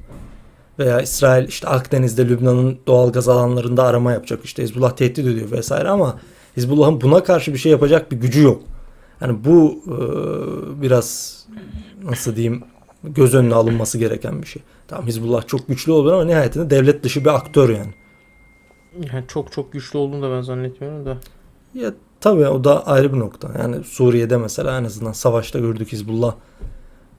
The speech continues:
Speaker 1: e, sahada bir değişikliğe sebep olamadı Rusya müdahil olana kadar.
Speaker 2: Evet, o da o şekilde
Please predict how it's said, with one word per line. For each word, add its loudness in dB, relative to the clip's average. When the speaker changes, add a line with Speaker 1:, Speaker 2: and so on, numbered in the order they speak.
Speaker 1:
e, -20
sahada 4
bir -2
değişikliğe 4
sebep 0
olamadı 4
Rusya -4
müdahil -2
olana -2
kadar. -10
Speaker 2:
Evet, -8
o -12
da -4
o -4
şekilde -10